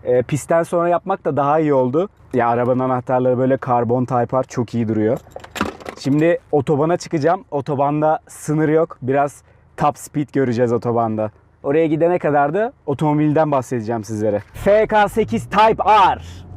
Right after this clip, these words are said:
F K ikiden hemen sonra geldi. Çünkü yirmi beşinci yılını kutluyor Honda. Ee, biraz ona ithafen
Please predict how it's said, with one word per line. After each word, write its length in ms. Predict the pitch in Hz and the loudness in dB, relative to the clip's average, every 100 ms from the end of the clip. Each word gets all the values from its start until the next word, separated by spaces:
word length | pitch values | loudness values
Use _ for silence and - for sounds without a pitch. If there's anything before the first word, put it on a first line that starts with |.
| - - | -12 -6
F 280 | - 175 185 | 2 2 4
K 220 | 190 190 | 2 2
ikiden 280 | 208 202 202 | 0 -2 -2
hemen 260 | 214 208 | 0 0
sonra 340 | 156 165 156 156 | 0 0 0 2
geldi. 520 | 147 143 143 208 240 - - - | 2 2 2 0 -2 -8 -16 -14
Çünkü 260 | - 165 165 | -2 0 2
yirmi 260 | 185 180 185 | 2 4 2
beşinci 340 | 185 208 202 | 0 -2 -2
yılını 220 | 202 196 | -2 -2
kutluyor 400 | 202 156 147 143 | -4 -2 2 2
Honda. 380 | 135 131 143 220 - - - - - - - - - - | 2 0 0 0 -4 -12 -10 -10 -8 -8 -6 -6 -6 -2
Ee, 220 | 117 120 | 0 2
biraz 240 | 131 185 175 | 2 2 0
ona 200 | 175 196 | 0 0
ithafen 580 | 208 202 185 180 196 | -2 0 0 0 -2